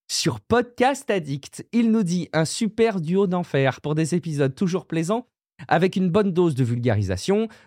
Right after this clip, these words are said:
contient également des extraits naturels d'humour et de bonne humeur. » Ça se mange sans fin et on en redemande. Guillaume, j'ai eu une remarque, figure-toi. Euh, on m'a dit, «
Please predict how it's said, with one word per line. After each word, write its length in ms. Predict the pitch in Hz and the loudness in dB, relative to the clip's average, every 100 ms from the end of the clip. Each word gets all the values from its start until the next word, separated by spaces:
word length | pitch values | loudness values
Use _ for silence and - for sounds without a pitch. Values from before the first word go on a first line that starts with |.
| _ | _
contient 460 | 180 190 190 170 - | 0 0 2 0 2
également 600 | 226 214 196 185 170 160 | 2 4 4 2 2 2
des 300 | 143 185 165 | 2 2 2
extraits 480 | 185 - 101 156 151 | 0 -2 -2 2 4
naturels 560 | 151 175 - 147 139 131 | 4 0 -2 0 0 -2
d'humour 460 | 147 165 196 208 | -2 0 0 2
et 80 | 135 | 2
de 100 | 135 | 0
bonne 240 | 143 196 | 2 0
humeur. » 440 | 165 135 160 190 185 _ _ - | 0 0 2 0 -2 _ _ -8
Ça 80 | 110 | -6
se 120 | 131 | -4
mange 240 | 143 156 | -4 -4
sans 160 | - 139 | -4 -6
fin 340 | - 185 202 - | -2 -2 -2 -4
et 80 | 131 | -4
on 140 | 123 | -2
en 160 | 127 143 | -2 0
redemande. 440 | 160 139 160 190 | 0 0 2 0
Guillaume, 440 | 135 139 185 208 190 - _ - | 0 2 2 0 -4 -12 _ -8
j'ai 180 | 120 170 | 0 2
eu 140 | 208 | 2
une 160 | 190 135 | 0 0
remarque, 500 | 170 190 151 117 - | 0 2 2 0 -6
figure-toi. 680 | - 139 139 101 143 151 - - - | -6 -2 -2 -2 0 0 -2 -16 -2
Euh, 80 | 127 - | -2 0
on 80 | 170 | 2
m'a 160 | 185 | 2
dit, « 300 | 170 196 226 | 2 -2 -4